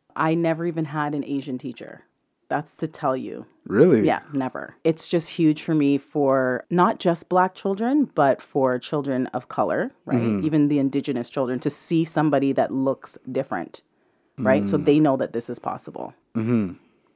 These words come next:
Speaker 1: Being a teacher is possible. Being black, being a black educator is possible.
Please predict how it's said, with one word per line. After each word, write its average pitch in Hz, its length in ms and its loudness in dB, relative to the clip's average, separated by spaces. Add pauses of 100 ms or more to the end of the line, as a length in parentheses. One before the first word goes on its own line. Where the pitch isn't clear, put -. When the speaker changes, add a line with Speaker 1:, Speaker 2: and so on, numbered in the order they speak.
Speaker 1:
Being 170 180 4
a 156 40 0
teacher 139 320 -4
is 123 100 -8
possible. 160 480 -6
Being 135 220 -2
black, 127 380 -2 (260)
being 160 200 2
a 156 40 -2
black 143 480 -2
educator 147 500 -2
is 185 80 -6
possible. 185 600 -6